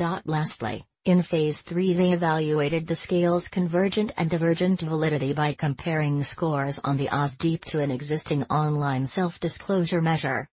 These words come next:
Results supported the osdeep as measuring a distinct yet related construct. Overall, it seems the researchers have taken significant steps to create a well-validated scale for assessing this important construct.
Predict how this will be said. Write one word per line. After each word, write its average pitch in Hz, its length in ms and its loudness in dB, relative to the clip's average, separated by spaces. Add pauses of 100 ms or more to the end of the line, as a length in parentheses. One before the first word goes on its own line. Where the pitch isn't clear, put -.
(260)
Results 180 540 0
supported 160 560 0
the 139 100 0
osdeep 143 600 0
as 160 260 0
measuring 180 460 2
a 151 40 2
distinct 240 560 -2
yet 160 240 0
related 147 500 0
construct. - 800 -4 (380)
Overall, 170 580 0 (200)
it 226 140 2
seems 202 380 2
the 160 140 2
researchers 160 760 -2
have 165 220 -2
taken 151 420 0
significant 160 720 -2
steps - 400 -2
to - 140 -6
create 160 480 0
a 165 60 2
well-validated 170 960 0
scale 175 460 2
for 165 200 -2
assessing 156 560 0
this 151 240 0
important 151 580 0
construct. - 840 -4